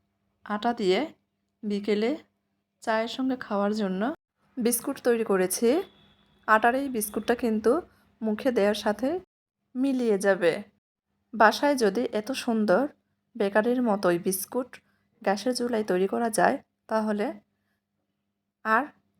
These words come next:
দোকান থেকে কিনে খাওয়ার দরকার কি বলেন? বানানোর কোনো ঝামেলা নেই, মাত্র তিনটা উপকরণেই যে কেউ তৈরি করে নিতে পারবেন।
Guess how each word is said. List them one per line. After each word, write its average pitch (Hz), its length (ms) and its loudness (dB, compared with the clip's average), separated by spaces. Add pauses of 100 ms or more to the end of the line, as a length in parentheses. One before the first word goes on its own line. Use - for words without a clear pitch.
(120)
দোকান 226 340 -4
থেকে 240 280 -2 (280)
কিনে 240 260 -6
খাওয়ার 233 300 4 (240)
দরকার 202 400 -2
কি 175 120 -4
বলেন? 156 360 0 (1300)
বানানোর 240 400 2
কোনো 226 220 -2 (280)
ঝামেলা 202 460 0
নেই, - 160 -6 (420)
মাত্র 202 360 -4
তিনটা 240 340 -6
উপকরণেই 220 580 -2 (760)
যে 254 260 2
কেউ 247 280 0 (540)
তৈরি 247 240 2
করে 196 220 0
নিতে 180 180 -6
পারবেন। - 420 -2